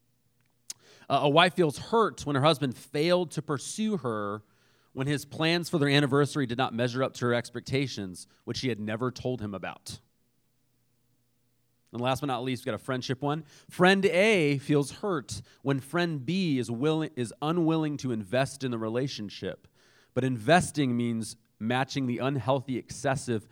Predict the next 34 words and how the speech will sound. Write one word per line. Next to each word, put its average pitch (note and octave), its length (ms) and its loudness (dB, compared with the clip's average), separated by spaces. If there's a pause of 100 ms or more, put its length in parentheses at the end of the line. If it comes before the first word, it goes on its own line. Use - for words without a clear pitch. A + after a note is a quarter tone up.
(240)
codependent B2+ 680 0
commitment A2+ 520 -8
friend G#2+ 320 -6
A A2 360 -6
gives F#2+ 360 -14
to F2+ 380 -8
the E2+ 160 -10
relationship. - 720 -16 (1400)
If C#3+ 160 -4
each G3+ 180 -2
of A3+ 80 -2
these A3 180 0
brief F#3 240 0
vignettes, E3 680 2 (200)
the C3 80 0
person F3+ 320 0
who F3 140 4
is C3 140 0
hurting F3+ 340 2
might D3+ 200 2
assume E3 460 -2 (180)
that C#3 140 -4
when F3+ 140 0
they F3 100 2
feel D3 260 0
hurt, G3 540 0 (220)
the C3+ 80 -6
Christian F3+ 340 2
thing E3 160 -2
to C3+ 100 -8
do D#3+ 120 2
is D3+ 120 0
forgive, C#3 500 0
right? A2+ 380 2